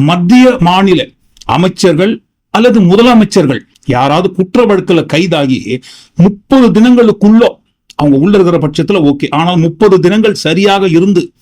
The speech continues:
அவங்க பாருங்க உள்ள இருந்துட்டாங்கன்னா, சிறைக்குள்ள இருந்துட்டாங்கன்னா, குற்ற வழக்கு சுமத்தப்பட்டு முப்பத்தி ஓராவது நாள் ஒண்ணு அவங்களே ராஜினாமா பண்ணிடணும். அப்படி இல்லைன்னா பாருங்க முப்பத்தி ஓராவது நாள்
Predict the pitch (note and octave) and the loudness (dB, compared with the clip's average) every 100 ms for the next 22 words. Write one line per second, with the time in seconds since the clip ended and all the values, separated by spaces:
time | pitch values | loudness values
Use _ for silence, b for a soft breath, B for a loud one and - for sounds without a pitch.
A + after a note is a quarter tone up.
0 | _ - G#2 B2+ A#2 D#3 F#3 C3+ D#3 G3+ | _ -6 -4 -4 -2 -2 -2 0 2 2
1 | E3+ F3 D3+ C#3+ C#3+ - D#3+ E3 E3 C#3 | 0 -2 0 0 0 0 -2 0 0 0
2 | E3+ E3+ C#3+ C#3 C#3+ D3 F3+ D#3+ C3 C3 | -2 -4 -2 0 -2 -4 -2 -2 -2 -4
3 | C#3 C3+ C3+ B2 - - G2+ D3+ b b | -4 -4 -6 -8 -10 -8 -6 -6 b b
4 | b b D#3+ F#3 - C#4 C#4 A#3 G#3 F#3+ | b b -2 -2 0 -2 0 2 2 2
5 | F#3 F#3 F#3+ C3+ D#3 F#3 _ _ _ C#3 | 0 0 0 0 -2 -6 _ _ _ 0
6 | F#3+ A#3+ F#3+ G3 G#3+ F#3+ F#3+ F#3 D3 C#3 | 2 4 2 2 2 2 0 0 0 0
7 | A2 G#2 - - C#3 D#3+ D3+ F3 G#3 G3 | 0 -6 -10 -8 -6 -2 0 0 0 -2
8 | E3 D3 C#3+ D3+ F#3+ G3 F3+ D#3 D3+ C#3+ | -2 0 0 -2 -2 0 2 2 2 0
9 | C3+ C#3+ | 0 -2